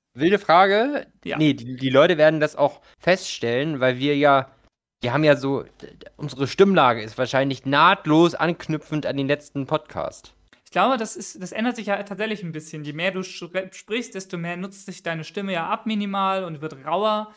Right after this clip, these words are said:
Speaker 2: nach
Speaker 1: Ja,
Speaker 2: einer
Speaker 1: ja,
Speaker 2: Weile.
Speaker 1: das
Speaker 2: Und deshalb merkt man das schon, glaube ich, wenn man wirklich drauf achtet. Na ja, gut.
Speaker 1: Das geht
Speaker 2: Hm.
Speaker 1: schon ab. Dann irgendwann ist die Stimme
Speaker 2: Im
Speaker 1: Ja.
Speaker 2: Eimer.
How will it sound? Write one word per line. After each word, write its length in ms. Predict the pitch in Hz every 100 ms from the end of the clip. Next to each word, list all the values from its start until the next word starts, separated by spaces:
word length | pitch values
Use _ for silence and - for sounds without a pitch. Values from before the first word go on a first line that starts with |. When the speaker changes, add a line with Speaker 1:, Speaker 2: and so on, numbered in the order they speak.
| _ _
Speaker 2:
nach 100 | 185
Speaker 1:
Ja, 60 | 131
Speaker 2:
einer 140 | 196 277
Speaker 1:
ja, 60 |
Speaker 2:
Weile. 220 | 180 190
Speaker 1:
das 80 | 190
Speaker 2:
Und 80 | 180
deshalb 280 | 165 185 170
merkt 340 | 170 226 -
man 80 | 220
das 180 | 208 -
schon, 320 | 233 247 190
glaube 320 | 156 147 139
ich, 140 | 143 -
wenn 80 |
man 180 | 151 151
wirklich 420 | 147 202 233 220
drauf 220 | - 180 -
achtet. 540 | 185 - 151 180 - _ _ _ _ _ _ _ _ _ 117
Na 60 | 113
ja, 60 | -
gut. 260 | - - _ _
Speaker 1:
Das 200 | 127 -
geht 100 | -
Speaker 2:
Hm. 60 | 202
Speaker 1:
schon 140 | 160
ab. 340 | 190 113 - -
Dann 160 | 117
irgendwann 420 | 117 120 131 147
ist 160 | 165 -
die 60 | 147
Stimme 460 | 180 175 175 180 - _ _ _ _ _ _ _ _ _ _ _ _
Speaker 2:
Im 160 | 180 170
Speaker 1:
Ja. 80 | 170
Speaker 2:
Eimer. 520 | 170 190 151 127